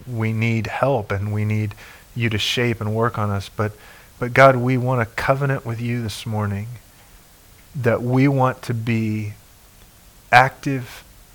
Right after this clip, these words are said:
helping, uh, children of God who are seeking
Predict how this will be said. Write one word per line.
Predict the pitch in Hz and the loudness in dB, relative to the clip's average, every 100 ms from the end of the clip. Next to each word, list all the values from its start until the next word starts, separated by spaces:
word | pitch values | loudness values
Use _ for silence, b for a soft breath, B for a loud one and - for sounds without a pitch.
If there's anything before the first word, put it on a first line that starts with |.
| - | -20
helping, | - - - 120 - 113 110 110 104 - - - - - - | -12 -4 0 0 -2 -6 -6 -10 -14 -20 -20 -20 -20 -20 -20
uh, | 101 101 - - - - - - - - - - - - - B B B B - - - - | -20 -20 -20 -20 -20 -20 -20 -20 -20 -20 -20 -20 -20 -20 -20 B B B B -20 -20 -20 -8
children | - - 147 147 151 139 | -4 2 2 2 0 -2
of | 127 | -2
God | 110 104 104 101 101 - | 2 2 4 0 -4 -6
who | 120 117 113 - | -4 -2 -4 -2
are | 110 | -2
seeking | 107 - - - 139 135 135 127 131 | -2 -6 -10 -4 -4 -2 -4 -4 -6